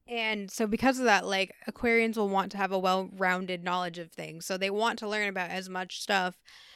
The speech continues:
as they possibly can. And like I said, they're also just very offbeat and quirky. So, and a lot of that, too, tends to go along with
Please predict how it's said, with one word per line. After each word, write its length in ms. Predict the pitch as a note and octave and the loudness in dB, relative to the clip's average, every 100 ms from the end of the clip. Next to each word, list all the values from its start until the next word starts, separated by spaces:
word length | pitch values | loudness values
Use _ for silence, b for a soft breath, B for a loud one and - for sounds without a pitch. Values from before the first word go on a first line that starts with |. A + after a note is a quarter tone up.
| b | b
as 240 | - D#4 C#4+ | 2 2 4
they 140 | C#4 | 4
possibly 600 | B3+ - B3+ - A#3 A#3+ | 4 4 4 2 2 2
can. 600 | A3+ - G#3 F#3+ E3 G3+ b b - | 2 0 2 2 0 -8 b b -2
And 140 | A3+ | 0
like 160 | A3+ A3+ | 2 2
I 40 | |
said, 180 | A3+ G3+ | 0 0
they're 160 | F#3+ | 0
also 220 | F#3 G#3 G#3+ | 0 -2 -4
just 180 | G3+ | -4
very 200 | G#3 G3+ | 0 0
offbeat 460 | - F#3 - G#3+ G3 | 0 -6 -6 -4 -4
and 140 | G3 | -4
quirky. 420 | - G3 F#3+ G3+ G3 | -4 -2 -2 -2 -2
So, 300 | G3+ F#3+ - - _ _ | 0 0 -4 -14 _ _
and 360 | - A3 G#3+ F3+ | -4 -4 -4 -4
a 80 | A#3+ | 4
lot 180 | B3 E4 | 6 8
of 60 | E4+ | 6
that, 160 | A#3 | 4
too, 200 | - A#3 | 2 -4
tends 300 | G#3 G#3+ G#3 | -4 -4 -4
to 60 | G#3+ | -2
go 180 | G3 F#3+ | 0 0
along 240 | F#3+ F#3+ | 0 -2
with 200 | F#3 F3+ | -2 -4